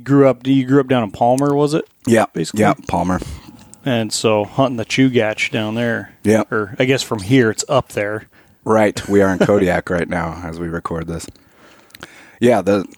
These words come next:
Speaker 2: uh, the Chugach Mountains, uh, for those who don't know, are a pretty good training ground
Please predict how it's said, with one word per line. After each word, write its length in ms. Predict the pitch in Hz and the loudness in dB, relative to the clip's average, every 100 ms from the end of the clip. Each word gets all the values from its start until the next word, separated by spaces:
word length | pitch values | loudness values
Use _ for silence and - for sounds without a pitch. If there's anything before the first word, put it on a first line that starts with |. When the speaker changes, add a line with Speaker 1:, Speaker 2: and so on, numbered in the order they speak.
| - - | -16 -6
Speaker 2:
uh, 260 | 90 87 | -4 -4
the 140 | 80 - | -6 -2
Chugach 400 | - 113 98 - | 2 4 2 2
Mountains, 500 | 92 78 87 - - - | 2 2 0 -2 -4 -2
uh, 200 | 82 80 | -2 -2
for 180 | - | -2
those 280 | 85 85 82 | 2 2 0
who 120 | - | -2
don't 240 | 82 85 - | 0 0 2
know, 220 | 90 90 | 2 2
are 140 | 87 | 2
a 40 | 85 | -2
pretty 260 | - 104 | -4 -4
good 200 | 95 92 | 0 0
training 320 | - 98 90 87 | 2 0 2 2
ground 340 | 87 87 90 | 2 2 0